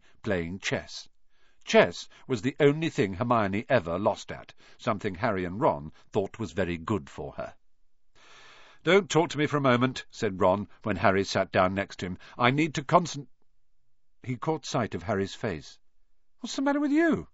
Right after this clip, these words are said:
You look terrible." Speaking quietly so that no one else would hear, Harry told the other two about Snape's sudden, sinister desire to be a Quidditch referee.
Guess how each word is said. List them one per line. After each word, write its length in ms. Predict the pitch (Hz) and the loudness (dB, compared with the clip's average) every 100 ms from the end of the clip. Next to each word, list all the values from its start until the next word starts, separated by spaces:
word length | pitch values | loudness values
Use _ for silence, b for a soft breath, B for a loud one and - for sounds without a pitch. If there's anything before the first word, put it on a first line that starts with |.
| - - | -20 -8
You 80 | 214 | -2
look 160 | 127 - | -2 -2
terrible." 580 | - 202 214 101 69 - - - - - - - - - | -2 2 2 -2 -8 -14 -20 -20 -20 -20 -20 -20 -20 -20
Speaking 520 | - - 143 127 127 | -16 -4 -2 -2 -6
quietly 560 | 110 180 180 104 - 80 B - | 0 4 4 2 -8 -10 B -8
so 160 | - | -4
that 160 | 98 82 | -4 -2
no 120 | 117 | 0
one 120 | 135 | 2
else 240 | 123 117 - | 2 0 -2
would 120 | 110 | -4
hear, 360 | 95 104 73 69 b b - | -2 -4 -4 -10 b b 0
Harry 360 | 127 98 90 b b | 2 4 0 b b
told 280 | - 117 113 | 0 0 2
the 120 | 120 | 2
other 180 | 104 104 | 2 -2
two 260 | - 104 | -4 -4
about 260 | 80 87 87 | 0 -2 -2
Snape's 500 | - 110 98 - - | -4 -4 -4 -6 -14
sudden, 500 | - - 135 - 76 b b | -12 -2 -2 -2 -10 b b
sinister 720 | - - 143 90 78 - 78 | -10 -6 -4 -4 -8 -10 -10
desire 520 | 80 80 104 80 71 | -8 -2 0 0 -4
to 120 | - | -8
be 120 | 85 87 | -6 -6
a 100 | 82 | -6
Quidditch 480 | - 107 82 - | -8 -8 -8 -10
referee. 640 | 90 90 90 92 98 69 | -8 -8 -6 -6 -6 -10